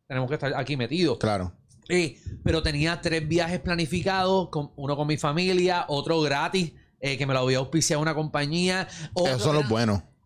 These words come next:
Speaker 1: Tenía dos viajes gratis y uno que lo había pagado y los tres se me escocotaron.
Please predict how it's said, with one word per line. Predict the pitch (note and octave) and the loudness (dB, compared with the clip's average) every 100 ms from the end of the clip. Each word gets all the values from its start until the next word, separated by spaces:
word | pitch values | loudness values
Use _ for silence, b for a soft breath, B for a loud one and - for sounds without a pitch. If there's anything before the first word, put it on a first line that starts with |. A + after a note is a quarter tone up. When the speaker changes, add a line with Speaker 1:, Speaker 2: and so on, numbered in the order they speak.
| - | -6
Speaker 1:
Tenía | F#3 F#3 B3+ | -2 0 0
dos | F3 A#3+ | 2 0
viajes | C4 D4 A#3 A3+ | 2 2 2 0
gratis | F#3 F3+ F3+ F#3+ | 2 0 0 -2
y | F3 D3+ | 0 2
uno | D#3 A#3 | 4 4
que | A3 | 2
lo | F3 | 2
había | C#3 C#3 D#3 | 2 0 2
pagado | F#3 E3+ F3 D#3 - | 2 2 2 2 0
y | F#3+ | 0
los | D#3+ C#3+ | 0 0
tres | B2 B2+ | -2 -2
se | F#3+ | -2
me | G3+ | -2
escocotaron. | - C#3 B2+ B2+ E3+ A#2 A2 | -2 -2 0 0 0 -2 -8